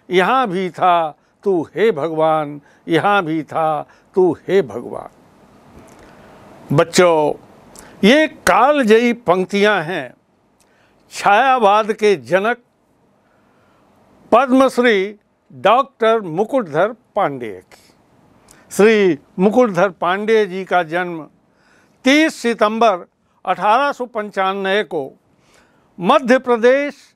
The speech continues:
वर्तमान छत्तीसगढ़ राज्य के जांजगीर चांपा जिले के अंतिम छोर बालपुर में पंडित चिंतामणि पांडेय के आठवें पुत्र के रूप में हुआ।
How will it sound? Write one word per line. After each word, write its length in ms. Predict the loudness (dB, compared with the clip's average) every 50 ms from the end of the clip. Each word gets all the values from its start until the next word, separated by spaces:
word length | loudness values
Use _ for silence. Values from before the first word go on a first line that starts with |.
| _ _
वर्तमान 540 | -2 -2 -2 -2 -2 -6 -8 -6 -6 -8 -8
छत्तीसगढ़ 840 | -10 -8 -8 -8 -8 _ -6 -4 -4 -4 -6 -4 -2 -2 -2 -2 -4 -8 -14 _ _ _ _ _ _ -2
राज्य 440 | 0 2 2 2 0 -2 -6 -8
के 200 | -6 -4 -4 -4
जांजगीर 680 | -2 0 0 2 2 0 -2 -6 -8 -6 -6 -6 -6 -8
चांपा 480 | -10 _ -4 -2 -2 -2 0 0 0 0
जिले 320 | 0 -2 -4 -4 -2 -4 -4
के 200 | -4 -6 -6 -6 -6 -10 -14 _ _ _ _ _ _ _ _ _ _ _ _ _ _ _ _ 0
अंतिम 480 | 0 2 2 0 0 2 2 2 0
छोर 540 | -2 -2 0 2 2 2 2 -2 -4 -6 -12 _ _ -6
बालपुर 580 | -2 0 0 0 0 -2 -6 -8 -8 -8 -8
में 160 | -6 -8 -10 -10
पंडित 420 | -8 -10 -10 -8 -8 -10 -12 -10 -8
चिंतामणि 560 | -8 -8 -4 -2 -2 -2 0 -2 -6 -6 -8
पांडेय 720 | -6 -4 -2 -2 -2 -2 -2 0 2 2 2 0 -2 -6 -8 _ _ _ _ _ _ _ _ _ _
के 120 | 0 2
आठवें 500 | 2 2 2 0 0 -4 -8 -12 -12 -12 -14
पुत्र 380 | -12 _ -12 -12 -10 -12 -14
के 200 | -12 -8 -8 -8
रूप 280 | -6 -6 -8 -10 -10 -12
में 120 | -12 -12
हुआ। 340 | -12 -12 -12 -12 -12 -14 -14